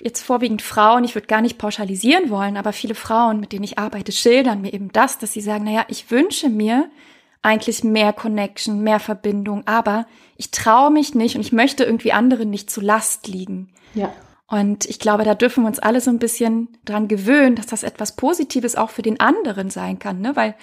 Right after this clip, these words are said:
Speaker 1: wenn wir ehrlich sind, werden wir auch alle ganz gerne mal gebeten und es ist ja auch etwas Schönes, gebraucht zu werden.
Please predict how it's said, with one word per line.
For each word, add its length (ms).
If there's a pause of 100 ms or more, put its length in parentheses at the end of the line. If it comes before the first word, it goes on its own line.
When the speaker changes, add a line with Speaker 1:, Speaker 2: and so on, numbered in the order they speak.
(540)
Speaker 1:
wenn 140
wir 80
ehrlich 240
sind, 180
werden 140
wir 120
auch 140
alle 200
ganz 260
gerne 240
mal 160
gebeten 640 (140)
und 220
es 100
ist 100
ja 100
auch 80
etwas 320
Schönes, 360
gebraucht 520
zu 140
werden. 400